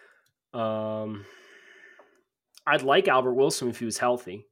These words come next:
I think Albert Wilson's toast at the end of the year. They're, they,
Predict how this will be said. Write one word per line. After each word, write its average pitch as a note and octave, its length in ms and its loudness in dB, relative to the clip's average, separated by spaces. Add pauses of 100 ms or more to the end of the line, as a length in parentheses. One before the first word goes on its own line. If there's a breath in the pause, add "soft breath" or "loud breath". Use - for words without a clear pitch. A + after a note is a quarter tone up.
(500)
I B2+ 100 0
think D#3+ 140 0
Albert C#3 220 4
Wilson's A#2+ 380 -4
toast A2+ 340 -4
at - 60 -20
the G2 100 -10
end F2+ 100 -8
of - 20 -12
the F2+ 60 -10
year. F#2+ 100 -8
They're, A#2+ 120 -2
they, C3 300 2